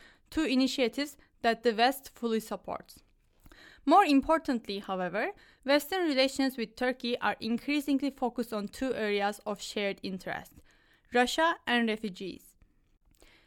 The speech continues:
Russia's bombing campaign in Syria is boosting ties between Turkey and the West by underscoring shared interest in marginalizing Russian influence in the Middle East. At the same time,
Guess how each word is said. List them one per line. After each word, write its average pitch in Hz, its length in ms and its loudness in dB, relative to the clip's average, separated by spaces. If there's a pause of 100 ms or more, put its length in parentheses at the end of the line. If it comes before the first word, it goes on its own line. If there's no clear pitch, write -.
(540)
Russia's 415 460 6
bombing 330 400 4
campaign 233 600 -2
in 208 160 -2
Syria 208 680 -2
is 214 160 -6
boosting 339 480 -2
ties 247 360 0
between 233 400 -4
Turkey 233 560 -4 (260)
and 233 180 0
the 240 100 -2
West 214 400 2 (220)
by 262 140 2
underscoring 269 840 2
shared 240 400 0
interest 247 580 0
in 226 180 2
marginalizing 226 840 2
Russian 220 280 -4
influence 208 600 -4
in 208 200 -2
the 208 100 -2
Middle 196 280 -2
East. - 280 -10 (1000)
At 254 160 4
the 311 80 0
same 370 300 0
time, 233 340 -2